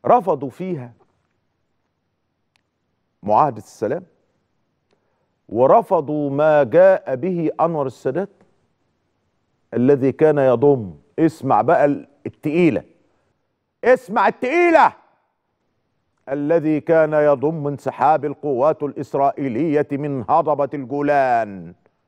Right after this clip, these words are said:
انسحابا كاملا وتحريرها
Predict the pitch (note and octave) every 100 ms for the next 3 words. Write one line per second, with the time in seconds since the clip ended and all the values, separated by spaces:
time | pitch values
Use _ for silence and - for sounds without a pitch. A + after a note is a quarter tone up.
0 | _ _ _ _ C#3+ D3 C3 - C3+ -
1 | D3+ D#3+ D3+ C3+ C#3 B2+ - C3 C3 B2+
2 | C#3+ B2+ G#2+ F2+ D#2+ D2 C2+ _ _ _
3 | _ _ _ _ _ _ _ _ A#2 B2
4 | C3 - A2+ D3+ D#3+ D#3+ D#3+ C#3+ D#3+ G3